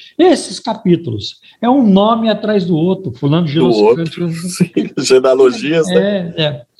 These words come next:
Speaker 1: é complicado isso, né? E então, não é, é, a Bíblia não ensina isso. A Bíblia ensina a meditar, a ler, a ler a palavra,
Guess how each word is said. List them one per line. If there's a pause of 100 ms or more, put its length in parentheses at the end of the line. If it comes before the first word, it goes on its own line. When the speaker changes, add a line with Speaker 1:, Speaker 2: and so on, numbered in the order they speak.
(540)
Speaker 1:
é
complicado
isso,
né? (600)
E
então,
não
é,
é,
a
Bíblia
não
ensina
isso. (420)
A
Bíblia
ensina
a
meditar,
a
ler, (140)
a
ler
a
palavra,